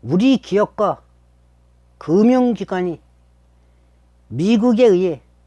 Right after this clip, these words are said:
세컨더리 보이콧 대상이 된다면 대위 의존도 백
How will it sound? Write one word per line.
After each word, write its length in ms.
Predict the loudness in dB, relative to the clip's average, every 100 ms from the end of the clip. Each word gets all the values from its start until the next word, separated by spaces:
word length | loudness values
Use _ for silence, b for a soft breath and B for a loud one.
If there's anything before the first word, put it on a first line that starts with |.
| _ _ _ _ _
세컨더리 920 | _ -8 -6 -6 -4 -2 0 -2 -4
보이콧 540 | -6 -6 -6 -8 -10 -10 _ _
대상이 540 | -14 -12 -6 -4 -2 -4
된다면 500 | -6 -8 -8 -8 -12 _ _ _ _ _ _ _ _ _ _ _ _ _ _ _
대위 720 | -4 0 2 2 2 0 -2
의존도 720 | -4 -4 -4 -4 -4 -2 -4 -6 _ _ _
백 200 | -16 -16